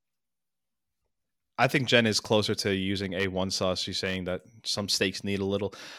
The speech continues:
I haven't had A one sauce, and I don't know, even know why we, this is the, like, the,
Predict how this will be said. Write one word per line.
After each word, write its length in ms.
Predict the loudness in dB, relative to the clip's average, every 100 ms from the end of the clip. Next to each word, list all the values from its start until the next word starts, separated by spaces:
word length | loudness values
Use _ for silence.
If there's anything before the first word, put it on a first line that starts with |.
| 2
I 120 | 6 8
haven't 280 | 8 6
had 220 | 6 6 6
A 120 | 2
one 240 | 2 0 2
sauce, 300 | 0 0 -4
and 240 | -10 -14 _ _ _ _ _ _ _ _ _ 0
I 180 | 6 6
don't 140 | 6
know, 100 | 0
even 140 | -4
know 80 | -4
why 360 | -4 2 2 2
we, 220 | -2 -8 -10
this 180 | -8
is 120 | -8 -8
the, 120 | -10
like, 140 | -10 -12 _
the, 280 | -10 -8 -10